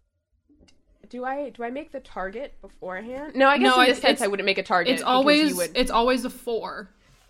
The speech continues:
Speaker 2: Uh, you always wanna hit a four for whatever task you're trying to accomplish, but depending on how hard or easy it is, you,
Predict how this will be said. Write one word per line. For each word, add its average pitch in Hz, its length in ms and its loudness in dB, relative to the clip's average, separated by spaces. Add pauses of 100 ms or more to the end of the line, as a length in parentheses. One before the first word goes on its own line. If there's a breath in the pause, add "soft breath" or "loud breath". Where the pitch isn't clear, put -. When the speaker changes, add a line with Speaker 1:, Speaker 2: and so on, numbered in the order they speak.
(120)
Speaker 2:
Uh, 220 200 -4
you 208 160 -4
always 220 260 -2
wanna 226 180 -2
hit 208 180 -6
a 196 40 -8
four - 460 -8
for 190 180 -12
whatever 175 460 -10
task 185 340 -6
you're 185 100 -14
trying 190 300 -12
to 202 140 -10
accomplish, 190 640 -8
but 190 240 -6
depending 214 400 -4
on 214 100 -2
how 202 160 -2
hard 190 400 -2
or 196 80 -6
easy 190 360 -6
it 220 80 0
is, 240 280 2
you, 190 480 -6